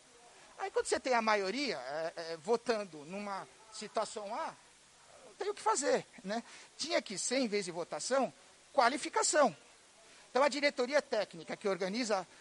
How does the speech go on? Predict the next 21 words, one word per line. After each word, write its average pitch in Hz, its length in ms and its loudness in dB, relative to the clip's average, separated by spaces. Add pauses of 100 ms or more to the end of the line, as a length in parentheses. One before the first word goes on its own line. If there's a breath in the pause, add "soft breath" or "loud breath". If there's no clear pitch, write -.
(180 soft breath)
o 170 100 -4
campeonato, 190 600 0
que 190 100 -10
monta 196 520 0
a, 160 240 -8
a, - 40 -4
o 170 80 -8
regulamento, 190 680 -2 (220 soft breath)
dizer 226 180 -4
o 330 60 0
seguinte, 269 520 -6
é 330 320 -2
êxito. 185 320 -4
O - 540 -18
cara 233 180 0
que - 120 -6
é - 20 -4
em 254 60 -6
primeiro 269 400 -6
tem 453 120 4
privilégio, 285 680 0